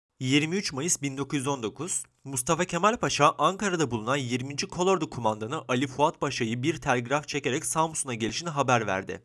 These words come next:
Kendisiyle daha sıkı temasta bulunmak istediğini bildirdi. Tarih kitaplarına genel olarak bu bilgi yer almaktadır.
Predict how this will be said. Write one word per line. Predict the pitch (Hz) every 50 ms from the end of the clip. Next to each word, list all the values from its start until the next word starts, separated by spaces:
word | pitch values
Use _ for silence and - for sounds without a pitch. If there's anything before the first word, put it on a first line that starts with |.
| _ - - - - - _ -
Kendisiyle | - 135 135 143 147 160 156 247 240 214 208 180
daha | 143 143 170 196
sıkı | 190 - 185 - 160 -
temasta | 151 139 131 135 131 - - 151 131
bulunmak | 135 131 135 147 156 127 -
istediğini | - - - 107 110 135 175 175
bildirdi. | 160 139 123 110 110 113 - 87 85 - _ _ _ _ - - _ _ -
Tarih | - 127 123 135 175 214 214
kitaplarına | - - - 208 185 180 - 143 117 113 117 127
genel | 127 123 123 117 123 151
olarak | 170 156 123 117 113 113 120 131
bu | 160 147
bilgi | 131 117 110 120 156
yer | 185 185 165
almaktadır. | 143 117 101 92 - - - - - - -